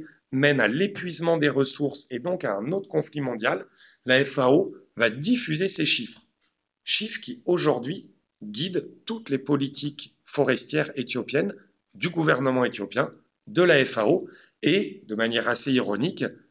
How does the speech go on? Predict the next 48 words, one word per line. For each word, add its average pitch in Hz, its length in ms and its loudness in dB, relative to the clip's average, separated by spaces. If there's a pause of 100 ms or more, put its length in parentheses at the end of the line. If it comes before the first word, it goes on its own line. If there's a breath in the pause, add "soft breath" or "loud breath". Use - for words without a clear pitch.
(220)
c'est - 180 -2
le 113 140 -4
premier 147 380 0
exemple 131 360 0
que 117 80 -6
cite - 360 2
Al 123 200 2
Gore 120 400 0 (100)
dans 117 120 -4
son 117 240 0
ouvrage 113 380 -2
et 120 40 -4
son 104 200 0
film, 160 260 -6 (300 loud breath)
pour 117 120 -2
lequel 147 260 0
il 131 100 0
a 110 60 -2
reçu 107 260 0
le 139 60 -10
prix - 180 -10
Nobel 123 340 -2
de 117 80 -4
la 104 160 0
paix, 160 220 -6 (500 loud breath)
que, 151 380 0
à 180 100 2
cause 170 340 2
de 110 100 -2
la 98 120 -2
dictature 156 920 -4 (360)
et 139 120 2
d'un 120 160 0
gouvernement 151 640 2
corrompu, - 840 0 (420)
l'Éthiopie 147 720 0
est 131 60 -4
passée 139 320 0
de 165 80 -2
quarante 135 420 -2
pour 117 140 -6
cent 165 180 2
à 139 40 -2
trois 131 200 -6
pour 123 140 -8
cent 156 160 0
de 151 100 -4
forêt. 110 320 -8